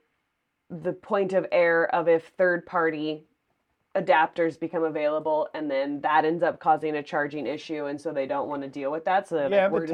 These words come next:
Speaker 2: Tesla
Speaker 1: gonna"
Speaker 2: already has one. It's
Speaker 1: Yeah,
Speaker 2: just doesn't
Speaker 1: that's true.
Speaker 2: in Europe, so.
Speaker 1: Oh, that's true. In Europe.
Speaker 2: So I don't know what
Speaker 1: Forget about
Speaker 2: they're
Speaker 1: Europe. Yeah.
Speaker 2: doing.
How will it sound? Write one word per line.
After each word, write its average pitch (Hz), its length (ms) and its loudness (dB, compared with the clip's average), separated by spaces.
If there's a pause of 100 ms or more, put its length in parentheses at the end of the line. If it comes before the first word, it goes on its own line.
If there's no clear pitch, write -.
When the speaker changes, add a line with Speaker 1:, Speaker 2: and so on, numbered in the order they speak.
(120)
Speaker 2:
Tesla - 80 -4
Speaker 1:
gonna" 151 100 0
Speaker 2:
already 110 200 -4
has 131 420 -8
one. 90 500 -16
It's 359 120 0
Speaker 1:
Yeah, 254 240 6
Speaker 2:
just 214 160 -2
doesn't 113 180 -2
Speaker 1:
that's 101 140 -12
true. 147 320 -6
Speaker 2:
in 98 200 -12
Europe, 113 560 -8
so. - 240 -12
Speaker 1:
Oh, 170 100 -8
that's 175 240 -10
true. - 220 -8 (120)
In 170 180 -4
Europe. 143 280 -2
Speaker 2:
So 151 140 10
I 143 180 12
don't 131 220 6
know 101 220 -2
what 92 140 -6
Speaker 1:
Forget 170 180 0
about 170 280 -2
Speaker 2:
they're 110 100 -12
Speaker 1:
Europe. - 180 -12 (280)
Yeah. 110 220 -2
Speaker 2:
doing. 98 460 -8